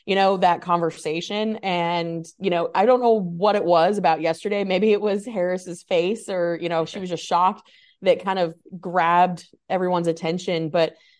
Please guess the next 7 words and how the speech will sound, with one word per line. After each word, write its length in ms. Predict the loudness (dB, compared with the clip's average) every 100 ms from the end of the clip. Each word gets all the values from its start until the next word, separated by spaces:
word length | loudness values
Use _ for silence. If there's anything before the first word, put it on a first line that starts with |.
| _ -6
that 420 | 2 2 2 -2
moment 720 | -4 0 0 0 -4 -6 -12 -20 -20 _ -14
has 380 | 0 0 0 -2
really 340 | 2 4 2
stuck 440 | 0 -2 -2 -2
with 280 | -2 -2 -2
me, 300 | -10 -10 -12